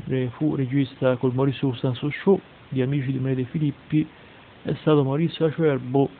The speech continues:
da come si legge sul web, a informare tutti della grande perdita che purtroppo c'è stata.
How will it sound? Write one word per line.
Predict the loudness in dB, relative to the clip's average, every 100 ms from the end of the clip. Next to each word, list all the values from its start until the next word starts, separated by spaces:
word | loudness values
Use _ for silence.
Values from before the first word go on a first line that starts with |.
| -20 -20 -20 -20 -20 -20 -4
da | 2
come | 4
si | 4
legge | 2 2 0
sul | 2
web, | 2 2 2 -4 0 0 0 -2
a | -4 -2
informare | -4 -2 -2 0 -2
tutti | -2 -6 -6 -4 -2
della | 0 0
grande | 0 -2 -2 -2 0 0
perdita | 0 0 2 0 -2 -2
che | -4
purtroppo | -6 -8 -8 -12 -12 -4 -2 -2
c'è | -4 -2 -2 -4 -20 0
stata. | 2 2 0 4 4 2